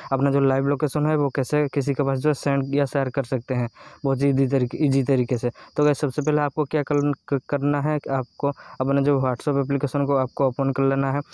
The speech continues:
open कर लेने के बाद जिस किसी भी, जिस किसी के भी पास जो है आप जो है अपना WhatsApp का जो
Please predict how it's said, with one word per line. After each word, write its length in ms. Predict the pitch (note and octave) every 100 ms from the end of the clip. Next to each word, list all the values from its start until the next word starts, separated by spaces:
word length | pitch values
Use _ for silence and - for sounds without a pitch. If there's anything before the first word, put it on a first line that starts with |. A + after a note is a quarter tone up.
| - -
open 260 | E3 D3+ D3
कर 100 | D3
लेने 260 | C#3+ D3 C#3+
के 80 |
बाद 140 | D3+ D3
जिस 360 | C3+ C3+ C3+
किसी 340 | - D3 C3+ D3
भी, 380 | D3 C#3 C3 C3+
जिस 220 | C3 -
किसी 260 | - C3+
के 100 | C#3+
भी 100 | D3
पास 360 | D3+ C#3 C3+ -
जो 220 | C#3+ C#3 C#3+
है 120 | C#3
आप 180 | C3+ C#3
जो 180 | C#3
है 80 | D3
अपना 360 | C3+ C#3 C#3+ C3
WhatsApp 360 | B2+ - C#3 C3
का 80 | C#3
जो 180 | D3